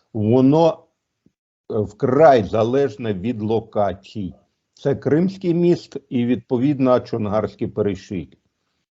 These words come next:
Якщо З С У візьмуть під свій вогневий контроль ці основні пункти,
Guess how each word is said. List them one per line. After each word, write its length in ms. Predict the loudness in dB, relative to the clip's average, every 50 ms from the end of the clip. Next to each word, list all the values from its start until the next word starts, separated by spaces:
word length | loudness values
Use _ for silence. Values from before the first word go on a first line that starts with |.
| _ _ -6
Якщо 480 | 0 4 6 6 4 4 2 0 0 2
З 80 | 2
С 220 | 2 -2 -2 -2 -4
У 120 | -4 -4
візьмуть 520 | -4 -4 -6 -6 -6 -6 -6 -6 -6 -6 -8
під 200 | -8 -8 -8 -8
свій 220 | -6 -4 -2 0
вогневий 440 | 0 0 0 0 -2 -2 -2 -4 -4
контроль 600 | -4 -4 -4 -4 -2 -2 0 0 2 2 0 -2
ці 460 | -4 -8 -10 -4 -2 0 0 -2 -2 -8 _ _ _ _ _
основні 640 | -2 -2 -2 0 0 0 0 0 2 0 0 0 0
пункти, 640 | -2 -2 -2 -2 -2 -2 -4 -6 -2 0 2 2 0